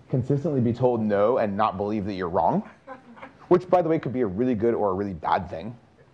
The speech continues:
Um, but there's a, there's a certain set of skills that you would kind of associate with entrepreneurs and kind of this, this category of being special, as Kit gently put it.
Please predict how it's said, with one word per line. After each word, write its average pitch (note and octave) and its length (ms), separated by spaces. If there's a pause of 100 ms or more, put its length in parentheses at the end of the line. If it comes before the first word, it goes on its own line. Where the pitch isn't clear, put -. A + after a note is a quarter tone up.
Um, G#2 560 (420)
but B2+ 80
there's C#3 120
a, - 40
there's C#3 260
a - 40
certain F3+ 160
set E3+ 100
of C3 60
skills C3 260
that A#2 60
you A2 100
would A2 140
kind D#3 180
of C#3 80
associate A#2+ 360
with G#2 120
entrepreneurs G#2 540
and F#2 100
kind G#2+ 120
of G#2 60
this, F#2+ 200 (500)
this A2+ 160 (100)
category A#2+ 380
of F#2 140
being F#2 420 (320)
special, F#2 500
as F#2 160
Kit - 320 (400)
gently F#2 240
put F#2+ 180
it. F2+ 120